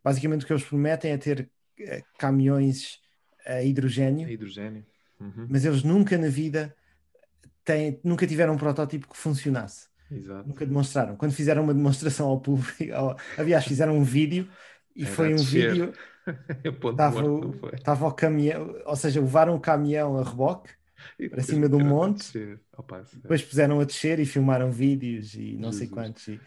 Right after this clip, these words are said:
Speaker 2: Ele tem
Speaker 1: e
Speaker 2: um processo
Speaker 1: depois
Speaker 2: em cima de, de fraude.
Speaker 1: Isso,
Speaker 2: Yeah.
Speaker 1: sim. Porque eles dá, dá muito a entender que o protótipo era funcional. E eles disseram, eh, era muito enganador o, o coisa. E,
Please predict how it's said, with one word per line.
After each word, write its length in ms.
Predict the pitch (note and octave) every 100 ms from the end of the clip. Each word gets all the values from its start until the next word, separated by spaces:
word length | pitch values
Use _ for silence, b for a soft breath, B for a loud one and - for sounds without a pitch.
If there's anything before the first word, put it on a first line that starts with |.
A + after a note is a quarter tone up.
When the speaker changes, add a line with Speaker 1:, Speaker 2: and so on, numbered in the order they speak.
| b b -
Speaker 2:
Ele 100 | C3
tem 100 | B2
Speaker 1:
e 40 |
Speaker 2:
um 40 |
processo 60 | C#3
Speaker 1:
depois 280 | - D3 C#3+
Speaker 2:
em 80 | A#2
cima 500 | - B2+ A2+ G2+ G2
de, 320 | G2 F#2+ F#2
de 80 | -
fraude. 420 | - G2+ G2+ G2 -
Speaker 1:
Isso, 200 | A2+ -
Speaker 2:
Yeah. 140 | - -
Speaker 1:
sim. 200 | A2+ -
Porque 200 | - -
eles 320 | C3+ B2+ - _ _ _ - - -
dá, 340 | C3+ D3+ C#3
dá 200 | C3 C#3
muito 280 | C#3 D#3 C#3+
a 40 |
entender 480 | C#3 C#3+ C#3 C#3 D3+
que 60 | C#3+
o 40 |
protótipo 480 | C3 A2+ C#3 C3 C3
era 120 | C3 B2+
funcional. 520 | C#3 C3+ C#3+ A#2 A2 b b b b _ -
E 100 | A2+
eles 140 | A#2
disseram, 360 | - B2 G#2+ G2+ A#2 A2+
eh, 640 | A2+ - - - - - - -
era 220 | F3 E3+
muito 240 | E3+ D#3+
enganador 500 | D#3 C#3 C3 A#2+ A#2 A2 G#2 - -
o, 60 |
o 40 | A#2
coisa. 320 | - G2+
E, 80 | -